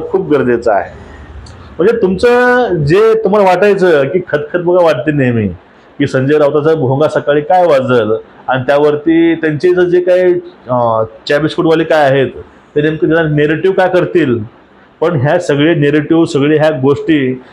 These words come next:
फक्त दोन ते तीन वाक्यामध्ये देवाभाऊने हाणून पाडलेत. यावर तुमचं मत काय नक्कीच, अं, सांगा.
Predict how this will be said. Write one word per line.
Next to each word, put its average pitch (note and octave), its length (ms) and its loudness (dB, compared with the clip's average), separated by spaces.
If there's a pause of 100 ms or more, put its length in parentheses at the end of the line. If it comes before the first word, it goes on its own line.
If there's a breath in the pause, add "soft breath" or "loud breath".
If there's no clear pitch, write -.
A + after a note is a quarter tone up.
(120 loud breath)
फक्त C3+ 200 -4
दोन D3 300 0
ते D#3 60 0
तीन F3 220 -2
वाक्यामध्ये D3 840 0
देवाभाऊने C3+ 540 2
हाणून D3+ 340 -2
पाडलेत. C3+ 400 0 (800 loud breath)
यावर A3+ 340 2
तुमचं A3+ 340 0
मत A3 380 -2
काय G#3 200 2
नक्कीच, F#3+ 560 -4
अं, F3 220 2
सांगा. D#3+ 340 0